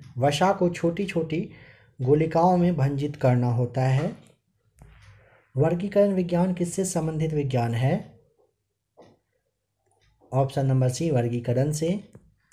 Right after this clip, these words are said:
निम्नलिखित में से क्या न्यूटन के रंग चक्रिका परीक्षण की कार्य प्रणाली के लिए उत्तरदायी है?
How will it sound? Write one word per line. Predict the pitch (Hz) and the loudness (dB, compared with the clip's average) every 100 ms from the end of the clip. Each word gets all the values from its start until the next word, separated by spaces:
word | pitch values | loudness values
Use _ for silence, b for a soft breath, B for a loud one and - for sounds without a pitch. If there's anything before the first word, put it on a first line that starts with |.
| b b b b - | b b b b -6
निम्नलिखित | 143 175 214 | -2 0 0
में | 202 180 | -2 -2
से | 180 | -4
क्या | 175 180 156 180 B B B B | 0 0 0 -4 B B B B
न्यूटन | 123 135 160 196 208 | 0 2 2 0 0
के | 185 170 | 2 2
रंग | 156 165 185 208 - _ _ b b b - | 2 0 -2 -4 -16 _ _ b b b -2
चक्रिका | 160 170 175 185 | 0 2 2 2
परीक्षण | 180 170 170 - 190 | 4 2 0 -4 -4
की | 180 165 175 - _ | -2 -4 -4 -10 _
कार्य | 143 165 | 0 2
प्रणाली | 175 165 160 160 165 | 2 0 0 -2 -2
के | 156 | -2
लिए | 156 | -2
उत्तरदायी | 151 143 - 143 127 123 123 | -2 -6 0 0 2 2 2
है? | 117 135 | 0 0